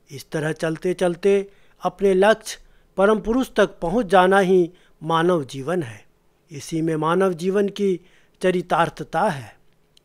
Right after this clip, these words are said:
यही परम पुरुषार्थ है, यही परमार्थ है। इसी काम को करने के लिए मनुष्य पृथ्वी पर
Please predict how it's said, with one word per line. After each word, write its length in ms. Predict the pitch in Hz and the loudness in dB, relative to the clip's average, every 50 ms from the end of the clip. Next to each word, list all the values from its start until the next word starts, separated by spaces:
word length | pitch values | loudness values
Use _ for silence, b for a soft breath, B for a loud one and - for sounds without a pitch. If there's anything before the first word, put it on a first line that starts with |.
| _ | _
यही 240 | - 131 123 127 160 160 | -16 -12 -10 -8 -8 -6
परम 340 | - 156 156 160 170 175 170 170 - b b b b b b b b b b b b | -6 -6 -4 -4 -4 -4 -6 -10 -16 b b b b b b b b b b b b
पुरुषार्थ 540 | 175 175 160 - 185 180 202 233 226 - 185 | -4 -4 -2 0 2 4 4 4 2 -2 -6
है, 400 | 151 160 175 165 160 151 - - _ - _ _ _ | -6 -4 -2 -2 -4 -6 -8 -14 _ -20 _ _ _
यही 420 | 147 156 165 135 160 185 175 165 - - _ _ _ - | -6 -4 -2 0 0 0 0 -2 -6 -12 _ _ _ -8
परमार्थ 560 | 151 139 131 123 127 139 165 185 180 - - | -6 -6 -6 -4 -2 0 0 0 -2 -4 -10
है। 220 | - 127 110 113 - - - _ _ _ _ _ _ _ _ _ _ _ | -14 -16 -16 -18 -20 -20 -20 _ _ _ _ _ _ _ _ _ _ _
इसी 340 | - 151 - - - 156 151 151 160 - _ _ _ _ _ - | -18 -16 -14 -10 -8 -8 -8 -8 -10 -14 _ _ _ _ _ -8
काम 240 | - 151 156 175 190 180 | -2 0 2 2 2 2
को 180 | - 202 196 | 2 0 0
करने 360 | 190 196 190 196 202 214 220 | 2 2 0 0 2 2 0
के 140 | 220 214 220 | 0 0 0
लिए 140 | 208 208 214 | 0 0 0
मनुष्य 460 | 196 196 208 233 254 - - - 226 185 175 - _ _ _ _ _ _ _ - | 0 0 -2 -2 -2 -4 -4 -4 -4 -4 -4 -8 _ _ _ _ _ _ _ -6
पृथ्वी 320 | 233 233 233 - 240 233 | -6 -4 -4 -2 -2 -2
पर 320 | 214 - 214 208 196 175 | 2 4 6 6 4 4